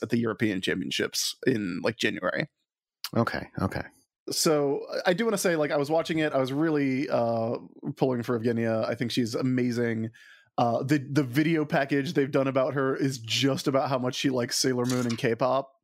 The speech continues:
Speaker 1: Do you see her drawing her O Cs? It's amazing.
Speaker 2: Wow.
Speaker 1: They d-, animate a, a Sailor Moon transformation sequence for her on N B C, which was wonderful.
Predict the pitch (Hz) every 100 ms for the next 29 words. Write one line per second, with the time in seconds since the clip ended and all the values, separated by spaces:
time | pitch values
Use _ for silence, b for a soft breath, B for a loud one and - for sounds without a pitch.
0 | 131 175 220 - 139 147 131 135 123 123
1 | 147 - 127 - 131 127 131 - 127 -
2 | - 127 120 120 120 120 131 131 147 -
3 | b b - 98 85 82 85 _ _ _
4 | - 151 151 196 160 151 156 156 139 -
5 | 147 139 - 143 139 139 135 - 143 135
6 | 147 127 120 135 135 151 160 165 - 175
7 | 175 196 190 - 202 208 196 208 - 214
8 | 214 262 294 - 226 214 220 226 226 269